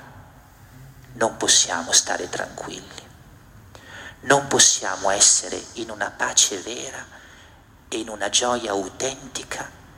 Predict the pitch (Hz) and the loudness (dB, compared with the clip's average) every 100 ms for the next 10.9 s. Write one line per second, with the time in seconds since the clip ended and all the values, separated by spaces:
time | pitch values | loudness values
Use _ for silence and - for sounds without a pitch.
0 | - - - - - - - - - - | -20 -20 -20 -20 -20 -20 0 4 4 4
1 | - 104 95 90 - 143 71 - - - | 4 6 6 0 -4 -4 -6 -8 -12 -14
2 | - - 98 - - - 131 135 127 123 | 0 2 2 -2 -6 -2 -2 -2 -6 -10
3 | 113 107 107 - 101 85 - - 123 131 | -2 4 4 4 2 -4 -6 -2 0 0
4 | - - 113 - - - - - 113 95 | -4 -8 -8 -8 -18 -20 -20 -2 0 0
5 | 98 98 95 120 107 107 - 98 - - | 2 0 -2 -8 -8 -8 -6 -6 -6 -10
6 | 107 - - - - - - - - - | -10 -14 -18 -18 -20 -20 -20 -20 -20 -20
7 | - - 120 113 117 110 110 107 - - | -4 6 8 8 2 -4 -8 -8 -8 -6
8 | - 87 - - - - - - - - | -2 0 -2 -4 -8 -10 -16 -20 -20 -20
9 | - - - - 117 113 110 104 - 104 | -20 -20 -12 2 2 6 6 4 2 0
10 | 110 - 107 - - - - - | 0 -2 -2 -2 -2 -2 -2 -6